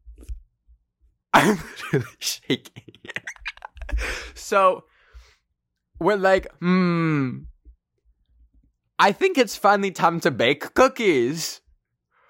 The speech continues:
What would be a good place to bake cookies?"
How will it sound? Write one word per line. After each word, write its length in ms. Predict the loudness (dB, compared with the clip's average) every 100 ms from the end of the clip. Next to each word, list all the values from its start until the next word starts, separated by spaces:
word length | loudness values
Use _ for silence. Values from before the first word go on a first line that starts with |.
| _ _ -8
What 380 | 2 4 4
would 140 | 2 2
be 140 | 2
a 80 | 2
good 240 | 2 0
place 360 | 0 2 2 2
to 100 | -2
bake 400 | 2 0 0 -2
cookies?" 800 | 0 0 -4 -12 -8 -6 -6 -10